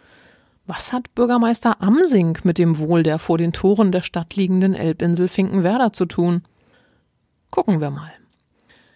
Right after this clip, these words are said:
Wir haben ablaufendes Wasser und bekommen somit von der Strömung Unterstützung bei unserer Fahrt elbabwärts. Schon kurz nach unserem Tourbeginn, noch während ich die Gäste begrüße und ihnen die Ausstattung des Schiffs und den Tourverlauf schildere,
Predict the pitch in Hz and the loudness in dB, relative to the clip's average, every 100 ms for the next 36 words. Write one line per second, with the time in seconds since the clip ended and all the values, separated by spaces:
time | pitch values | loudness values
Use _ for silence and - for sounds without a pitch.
0 | _ _ _ - 311 339 - 214 247 202 | _ _ _ -2 0 0 0 0 2 2
1 | 196 180 160 139 - 233 247 254 320 - | 2 0 -2 -6 -2 0 0 -2 -2 0
2 | 185 202 170 156 180 185 - 160 156 160 | 2 2 2 0 0 -2 -8 -6 -4 -6
3 | - 160 165 175 180 180 190 220 254 196 | -6 -2 0 2 0 0 0 -2 -2 -2
4 | - 190 180 - 185 170 170 165 185 196 | -2 -2 -2 -2 -4 0 0 0 -2 -6
5 | - 135 151 180 214 202 - - - 165 | -8 -8 -6 -4 -4 -4 -12 -12 -16 -16
6 | - - - _ _ _ _ - 247 277 | -14 -16 -16 _ _ _ _ 0 2 4
7 | 339 - 214 196 196 175 151 - 247 214 | 2 2 -2 2 0 0 -4 -2 0 2
8 | 196 208 202 202 190 165 170 220 220 202 | 2 2 2 0 -2 -2 0 2 2 0
9 | - 170 202 - 196 190 202 269 302 220 | -4 -4 -4 -4 -6 -6 0 0 2 2
10 | 190 190 185 170 - 160 - 175 170 165 | 2 2 0 0 -2 -4 -4 -4 -2 -2
11 | 170 - 254 - - 190 175 165 - 240 | -2 -2 -2 -4 -4 -4 -4 -4 0 0
12 | - 190 175 180 - 185 170 170 165 | 2 2 2 -2 0 2 2 2 0